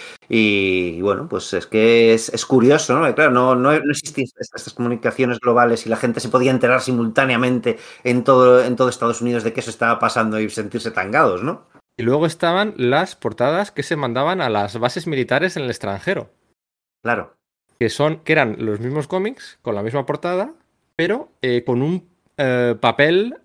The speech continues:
Speaker 2: de portada más, de tapa más dura, de, de, más de cartón, porque claro, se mandaba lejos, a una base militar, y recorría todo el mundo y tal, no sé qué. Y esos, y esos cómics, que además solían tener páginas de publicidad distinta a la que se publicaba en Estados Unidos, o sea, ya no es que fuera...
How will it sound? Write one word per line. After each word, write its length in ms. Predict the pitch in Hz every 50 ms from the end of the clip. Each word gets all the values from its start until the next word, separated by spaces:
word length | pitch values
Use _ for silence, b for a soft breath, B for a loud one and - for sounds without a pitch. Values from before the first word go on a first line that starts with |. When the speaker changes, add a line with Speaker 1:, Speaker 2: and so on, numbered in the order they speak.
| _ -
Speaker 2:
de 160 | - 127 120
portada 400 | 107 127 117 - - 139 165 175
más, 200 | 165 165 170 165
de 80 | 131 117
tapa 220 | - 143 - -
más 180 | 151 147 131 107
dura, 300 | 110 104 101 117 160 185
de, 280 | 139 110 104 101 101
de, 120 | 101 104 104
más 180 | 107 123 131
de 100 | 127 147
cartón, 500 | - 120 110 - - 120 104 104 143 196 -
porque 200 | - 117 92 92
claro, 280 | - 113 131 120 98 - _
se 120 | - - 104
mandaba 420 | 95 98 104 107 101 98 98 101
lejos, 640 | 104 135 165 180 175 - 165 156 156 160 165 160 123
a 60 | 107
una 160 | 107 107 104
base 220 | 101 104 101 -
militar, 600 | 107 107 107 110 113 - 151 160 165 160 160 160
y 60 | 147 117
recorría 420 | 104 104 101 - 107 101 107 104
todo 140 | 110 117 113
el 40 | 113
mundo 480 | 131 151 156 165 165 170 170 165 165
y 60 | 151
tal, 220 | 120 - 147 151 143
no 60 | 123
sé 140 | - - 101
qué. 180 | - 104 95 b b b b b b b
Y 140 | 113 113 123
esos, 280 | 123 - 165 160 - _ -
y 120 | 131 120
esos 240 | 120 - - 139 -
cómics, 520 | - - 147 170 170 196 - - - - _ b b b b
que 100 | - 117
además 420 | 107 107 110 120 139 175 175 - b b b b b b _ _ _ _ _ _ _ -
solían 420 | - 127 107 117 151 180 175 156
tener 420 | - - 120 143 160 139 - _ _
páginas 340 | - 143 - - 175 160 143
de 80 | 135 127
publicidad 520 | - 120 110 110 110 107 143 175 196 160
distinta 680 | - 147 185 190 156 - - 151 123 113 107 98 107 104
a 180 | 101 - 113 110
la 80 | 107
que 80 | 104 104
se 100 | - 104
publicaba 340 | 104 104 98 - - 135 143
en 40 | 127
Estados 260 | - - 123 110 -
Unidos, 200 | 113 120 156 196
o 60 | 165
sea, 100 | 120 107
ya 100 | 107 123
no 60 | 147
es 80 | 156 -
que 100 | - 143
fuera... 380 | - - 175 - 120 113 -